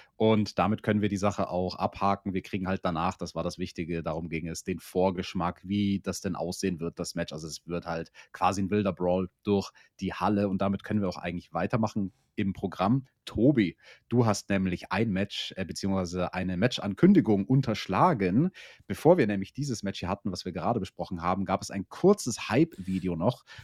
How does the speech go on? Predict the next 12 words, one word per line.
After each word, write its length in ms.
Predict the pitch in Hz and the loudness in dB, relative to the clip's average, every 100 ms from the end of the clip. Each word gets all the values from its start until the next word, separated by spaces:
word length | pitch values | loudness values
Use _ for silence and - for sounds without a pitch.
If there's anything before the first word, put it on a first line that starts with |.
| - | -10
zu 380 | - 123 123 110 | 0 4 6 4
Jade 360 | - 101 98 - | 2 0 0 -4
Cargill 720 | - 92 139 139 113 123 120 | -4 4 6 6 6 6 4
und 240 | 113 110 - | 2 0 0
N 120 | 104 | 0
R 120 | 101 | 0
J. 380 | 82 90 95 71 - - | 0 0 0 -2 -6 -4
Die 140 | 104 | 2
werden 220 | 107 98 | 2 2
antreten 460 | 98 104 107 - 101 | -2 -2 -4 -2 -2
beim 160 | 98 | -4
Pay-Per-View. 640 | 92 101 104 104 92 104 | -2 -4 -2 -4 -2 -2